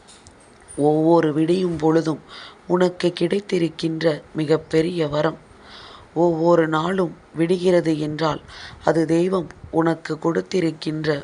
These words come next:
மீண்டும் ஒரு புதிய வாய்ப்பு. நேற்று நீ செய்த தவறுகளை எல்லாம் மீண்டும்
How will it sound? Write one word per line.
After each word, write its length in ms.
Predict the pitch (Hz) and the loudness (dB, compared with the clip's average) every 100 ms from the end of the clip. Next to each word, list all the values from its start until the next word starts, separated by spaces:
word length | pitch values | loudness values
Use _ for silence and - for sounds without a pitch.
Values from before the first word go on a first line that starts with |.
| - - | -12 -4
மீண்டும் 500 | 165 185 190 175 147 - | 0 0 -2 -4 -4 -4
ஒரு 200 | 160 156 | -2 -2
புதிய 440 | 156 170 190 175 | -2 -4 0 0
வாய்ப்பு. 440 | 147 151 156 - 165 - - - - - - - | 0 -2 -2 -6 -8 -10 -18 -16 -14 -12 -14 -4
நேற்று 520 | 175 190 196 196 185 160 - - | 2 4 4 0 0 -2 -4 -4
நீ 140 | 165 165 | 0 0
செய்த 440 | - 170 185 180 160 | 0 2 2 4 2
தவறுகளை 680 | 160 156 185 185 165 151 143 | 2 2 2 2 0 0 -2
எல்லாம் 360 | 147 156 147 - - - - - - - | -4 -2 -2 -6 -20 -18 -16 -16 -18 -10
மீண்டும் 580 | 170 190 214 208 180 | -4 -2 0 0 0